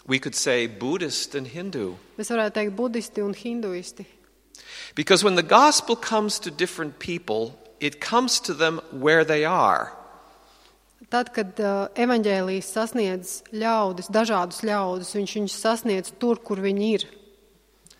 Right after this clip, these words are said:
Speaker 1: People are, could claim to be atheists,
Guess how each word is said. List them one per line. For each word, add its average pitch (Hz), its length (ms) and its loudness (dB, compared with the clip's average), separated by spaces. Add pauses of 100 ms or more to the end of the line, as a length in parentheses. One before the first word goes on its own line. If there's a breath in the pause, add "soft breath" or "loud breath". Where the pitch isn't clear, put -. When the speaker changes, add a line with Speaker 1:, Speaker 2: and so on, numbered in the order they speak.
(340 soft breath)
Speaker 1:
People 131 320 0
are, 135 200 10 (120)
could - 480 0
claim 123 360 0
to 143 120 -6
be 143 160 0
atheists, 147 800 0